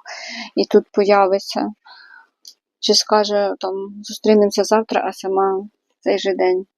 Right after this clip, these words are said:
прийде, да? Сюрприз такий. І ви в цьому будете дуже щасливі. Чи кохана людина сюрприз зробить. Так, ну ще так оком кину, чи ніде не пропустила.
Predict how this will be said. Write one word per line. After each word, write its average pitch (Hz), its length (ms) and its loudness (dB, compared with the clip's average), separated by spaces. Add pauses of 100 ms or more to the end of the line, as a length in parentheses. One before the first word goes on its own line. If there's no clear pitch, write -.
(140)
прийде, 190 460 -4
да? 185 160 0
Сюрприз 214 600 0
такий. - 500 -8 (1800)
І - 140 -4
ви 180 120 4
в 180 40 -2
цьому 175 340 6
будете 180 340 0
дуже 175 280 0
щасливі. 185 760 2 (680)
Чи - 120 -4
кохана 190 480 2
людина 180 420 0
сюрприз - 640 -4
зробить. - 560 -4 (3250)
Так, 190 480 -10
ну 202 140 -6
ще - 240 -2
так - 380 -6 (400)
оком 196 440 -2
кину, 262 360 6
чи 262 160 -2
ніде 220 300 0
не 202 140 -2
пропустила. 202 1000 -4